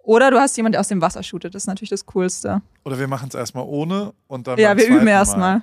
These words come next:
Speaker 1: Ja.
Speaker 2: oder? Wahrscheinlich
Speaker 1: Genau.
Speaker 2: ist das erstmal sinnvoller. Das
Speaker 1: Ja.
Speaker 2: Ziel ist, dass ich erstmal das hänge.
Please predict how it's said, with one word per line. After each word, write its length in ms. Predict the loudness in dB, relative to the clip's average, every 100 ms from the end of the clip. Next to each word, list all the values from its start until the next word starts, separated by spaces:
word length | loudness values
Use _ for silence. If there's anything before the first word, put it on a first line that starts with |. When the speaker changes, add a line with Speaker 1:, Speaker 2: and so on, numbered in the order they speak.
| -4
Speaker 1:
Ja. 140 | -6
Speaker 2:
oder? 280 | -4 -4 -6 -10
Wahrscheinlich 100 | -4
Speaker 1:
Genau. 260 | 0 0 -2
Speaker 2:
ist 160 | -6
das 180 | -14 -14
erstmal 380 | -12 -12 -12 -14
sinnvoller. 400 | -14 -16 -14 -10
Das 120 | -2
Speaker 1:
Ja. 180 | 0 0
Speaker 2:
Ziel 120 | -2
ist, 120 | -8 -12
dass 140 | -12
ich 80 | -12
erstmal 560 | -10 -10 -10 -10 -10 -12 _ _ _
das 160 | -14
hänge. 100 | -12